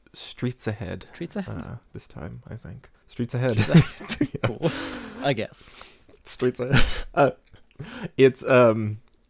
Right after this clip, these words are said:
Speaker 1: yeah, so this is a Runaway, like, the last volume of Runaways ended after eighteen issues.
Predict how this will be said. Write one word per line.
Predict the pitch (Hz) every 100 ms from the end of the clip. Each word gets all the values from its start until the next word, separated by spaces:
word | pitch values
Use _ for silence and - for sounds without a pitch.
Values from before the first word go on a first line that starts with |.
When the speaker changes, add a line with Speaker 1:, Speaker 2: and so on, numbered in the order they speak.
| _
Speaker 1:
yeah, | 185 214
so | - 180
this | 190 196
is | 165
a | 170 156
Runaway, | 131 156 160 165 151
like, | 127 135 123
the | 127
last | 143 143
volume | 120 113 113 113
of | 110
Runaways | 110 107 101
ended | 104 104 101
after | 101 - 101 98 -
eighteen | 110 - 127 113
issues. | - - - 165 -